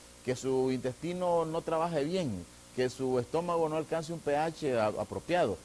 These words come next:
Sin embargo, esa gente puede estar absorbiendo entre el setenta y cinco y el ochenta por ciento del Coral, del Coral Complex. Y si su, y si la, en una persona joven, si tú te tomas una cápsula de Coral Complex,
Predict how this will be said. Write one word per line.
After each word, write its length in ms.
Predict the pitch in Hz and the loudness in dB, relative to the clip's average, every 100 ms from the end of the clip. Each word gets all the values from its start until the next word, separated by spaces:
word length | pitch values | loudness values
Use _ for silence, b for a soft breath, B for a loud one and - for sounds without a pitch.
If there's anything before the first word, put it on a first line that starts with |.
| - | -12
Sin 200 | - 104 | -8 -6
embargo, 500 | 98 92 165 214 175 | -4 0 4 4 4
esa 180 | 160 135 | 0 -2
gente 300 | 131 110 101 | -4 -6 -6
puede 280 | - 123 143 | -2 0 2
estar 280 | 143 143 147 | 2 2 2
absorbiendo 480 | 135 127 127 151 | 2 0 0 -2
entre 180 | 147 117 | -4 -4
el 60 | 117 | -6
setenta 400 | 113 113 104 95 | -6 -6 -4 -4
y 60 | |
cinco 280 | 95 160 175 | -4 -6 -2
y 40 | 160 | 0
el 60 | |
ochenta 300 | 113 131 135 | 0 -2 -4
por 180 | 131 101 | -4 -6
ciento 360 | - 131 139 110 | -6 -6 -2 -4
del 100 | 90 | -2
Coral, 340 | 95 90 92 | -4 -4 -4
del 120 | 90 | -6
Coral 260 | 82 110 95 | -2 -2 -2
Complex. 340 | 90 73 64 - B B B B | -6 -10 -12 -14 B B B B
Y 100 | 120 | -4
si 220 | 110 117 | 0 0
su, 300 | 113 113 113 127 | 0 0 0 0
y 100 | 113 | 0
si 380 | 113 110 107 | 0 2 2
la, 180 | 98 104 92 | 0 0 0
en 140 | 107 | 0
una 160 | 135 170 | 0 0
persona 380 | 175 151 170 | 0 0 -2
joven, 240 | 151 175 131 | 4 4 4
si 120 | 110 | 0
tú 160 | 120 156 | -4 -2
te 100 | 165 | 0
tomas 340 | 165 170 160 | 0 0 0
una 240 | 143 160 151 | 0 -2 -2
cápsula 360 | 160 151 151 | -2 -2 -4
de 60 | 139 | -2
Coral 220 | 147 143 | 0 0
Complex, 360 | 127 151 101 | -2 -4 -6